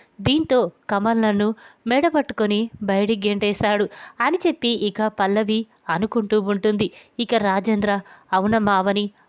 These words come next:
అసలు ఆ ఆయిల్ ఎవరు పోశారు, ఎందుకు పోశారు అర్థమవుతుంది, వెంటనే ఆ సీసీ కెమెరాని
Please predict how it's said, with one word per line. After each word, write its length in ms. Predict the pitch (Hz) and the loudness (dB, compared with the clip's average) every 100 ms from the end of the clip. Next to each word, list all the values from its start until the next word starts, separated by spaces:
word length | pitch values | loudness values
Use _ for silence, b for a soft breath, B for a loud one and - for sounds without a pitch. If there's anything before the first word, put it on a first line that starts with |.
| - | -4
అసలు 280 | 220 247 233 | 0 2 2
ఆ 160 | 202 202 | 4 4
ఆయిల్ 280 | 190 233 190 - - | 2 0 -2 -8 -6
ఎవరు 240 | 190 226 | -2 -2
పోశారు, 480 | 247 226 214 214 208 214 B B - | 0 -2 0 0 2 0 B B -2
ఎందుకు 300 | 220 294 320 | 0 0 0
పోశారు 500 | 277 247 240 214 214 214 b b | 0 2 2 2 0 -2 b b
అర్థమవుతుంది, 760 | 175 202 247 233 214 208 202 196 B B - | -2 0 0 0 0 0 0 -4 B B -4
వెంటనే 460 | 196 202 220 208 220 b b b | -2 0 -2 -2 -4 b b b
ఆ 140 | 214 | -2
సీసీ 360 | 247 240 254 285 | 0 0 0 -2
కెమెరాని 540 | - 214 208 202 202 | 0 0 2 2 0